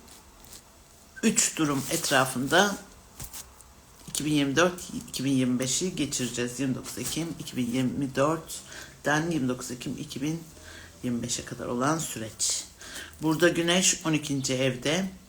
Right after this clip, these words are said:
Ay da onuncu evde. Yani halkın esas konusunun kariyer, iş, iş bulma ve kariyer yapma olduğunu görüyoruz. Neptün, Uranüs arasında güzel bir açı var ama ikisi de zararlı derecede.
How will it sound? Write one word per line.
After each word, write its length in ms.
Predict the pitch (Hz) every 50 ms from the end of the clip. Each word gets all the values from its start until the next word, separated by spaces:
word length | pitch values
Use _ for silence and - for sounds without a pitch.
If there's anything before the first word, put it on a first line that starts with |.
| - - - - -
Ay 280 | 147 147 143 135 131
da 80 | 151 156
onuncu 440 | - - 139 135 120 127 123 - 120
evde. 220 | 110 110 - -
Yani 220 | 127 127 127 127 131
halkın 580 | 127 - 143 139 143 143 143 - 196 196 - -
esas 380 | - 151 - - 180 139 - -
konusunun 720 | - 139 135 131 123 - - - 127 143 175 190 180 -
kariyer, 560 | - - 127 123 123 131 135 135 135 120 - - - -
iş, 400 | 170 - - - - - - - -
iş 220 | - - - - -
bulma 300 | 131 117 120 127 127 120
ve 100 | 113 120
kariyer 400 | - 135 131 127 131 135 135 135
yapma 420 | 131 117 123 123 - 113 120 -
olduğunu 560 | 120 131 127 - 127 123 113 127 160 208 214 - - - - - - - - - -
görüyoruz. 540 | 151 165 160 143 143 131 113 - - - - - - - - - -
Neptün, 380 | 175 196 190 196 - 175 160 -
Uranüs 380 | - 175 170 156 156 147 131 -
arasında 600 | - 147 143 143 135 - 135 143 139 135 143 135 - - - - - -
güzel 360 | - 170 147 165 160 151 143 -
bir 60 | -
açı 240 | - 143 - - 147
var 220 | 151 170 196 190 - -
ama 140 | 160 156 151
ikisi 380 | 151 147 - - - - -
de 100 | 139 135
zararlı 480 | 113 120 120 117 110 107 107 107 92 98
derecede. 480 | 104 101 104 107 101 - 117 110 -